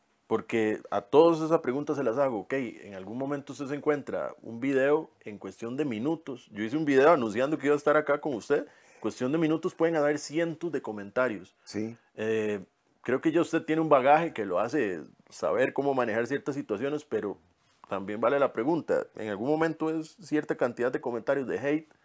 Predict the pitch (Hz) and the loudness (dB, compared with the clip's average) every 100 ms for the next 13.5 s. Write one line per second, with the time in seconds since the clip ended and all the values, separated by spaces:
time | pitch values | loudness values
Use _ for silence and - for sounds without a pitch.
0 | _ _ _ _ - 131 143 127 113 120 | _ _ _ _ -4 0 2 0 -2 -4
1 | 135 95 - 214 165 117 - _ _ _ | -4 -8 -12 -6 -4 -6 -10 _ _ _
2 | - 98 95 - - - - - - 143 | -20 -18 -18 -18 -20 -20 -20 -20 -4 0
3 | 147 139 127 95 - _ - 92 87 - | 0 0 0 -2 -6 _ -12 -10 -10 -14
4 | - _ _ - 127 120 160 160 165 131 | -20 _ _ -6 -4 2 2 2 -2 -2
5 | 110 104 98 - - - 117 139 - 120 | -2 -4 -8 -8 -10 -6 -2 -2 -4 -4
6 | 143 - 135 131 131 135 123 101 98 107 | -2 0 -4 -4 -4 -4 -6 -8 -4 -2
7 | 120 - - - 123 127 123 127 104 95 | -2 -4 -10 -6 -2 2 2 2 0 -4
8 | 90 113 120 87 - - _ _ _ _ | -6 -6 -6 -8 -16 -20 _ _ _ _
9 | - 101 101 - - 120 147 156 131 135 | -8 -4 -4 -8 -4 -2 0 0 0 0
10 | 143 143 - 95 87 85 85 - 101 92 | 0 -2 -4 -6 -8 -10 -16 -14 -12 -8
11 | 92 87 110 143 135 98 90 87 92 98 | -8 -10 -4 0 0 -2 -10 -12 -12 -6
12 | 120 139 117 - - - _ _ _ _ | -4 -4 -6 -14 -16 -18 _ _ _ _
13 | _ _ 87 92 95 | _ _ -6 -4 -4